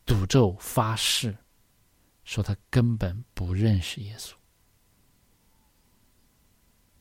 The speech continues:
弟兄姊妹们，现在大家看到神的羔羊是个什么样的处境了吗？世界弃绝了他，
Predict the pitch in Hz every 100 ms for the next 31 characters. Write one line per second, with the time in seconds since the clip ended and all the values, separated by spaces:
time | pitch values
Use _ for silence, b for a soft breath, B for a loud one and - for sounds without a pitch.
0 | _ _ _ - 117 104 - 92 90 92
1 | 90 - _ _ _ _ _ _ _ _
2 | - 175 165 135 104 - 131 113 113 110
3 | 113 _ - 160 120 104 101 - 113 110
4 | 107 _ - 120 123 98 95 113 - _
5 | - 113 110 - 117 104 120 110 101 -
6 | - - 120 107 95 92 - _ _ _
7 | _ _ _ _ _ _ _ _ _ _
8 | _ _ _ _ _ _ _ _ _ _
9 | - - 110 123 104 98 90 - - 165
10 | 107 - 82 92 - -